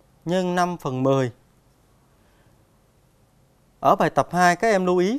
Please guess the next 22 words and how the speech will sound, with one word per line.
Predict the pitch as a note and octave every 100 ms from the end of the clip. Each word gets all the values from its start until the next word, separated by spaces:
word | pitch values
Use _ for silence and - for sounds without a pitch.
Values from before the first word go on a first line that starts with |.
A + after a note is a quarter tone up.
| -
có | A3+
hai | A3 G3 F3
yêu | E3
cầu. | D3+ C3+ A#2+ - _ _ _ _ _ _ _ _ _
Yêu | F#3 F#3+
cầu | D#3
thứ | C3+ G#3
nhất, | C#4 D#4 - - _ _ _ _ _
ta | - F3 F3 E3+
rút | B3
gọn. | C3+ B2 A2 B2+ - _ _ _ _ _ _ _ _ _ _ _
Yêu | F#3+
cầu | F3+ C#3+
thứ | C#3+
hai, | A3 F#3 E3+ E3 - _ _ _ _ _
rồi | C#3+ C3
ta | - D3+
thực | C#3 -
hiện | A#2 G2+
tính. | - F3 C4+ _ _ _ _ _ _ _ _ -
Như | A3+
vậy, | C#3+ C3+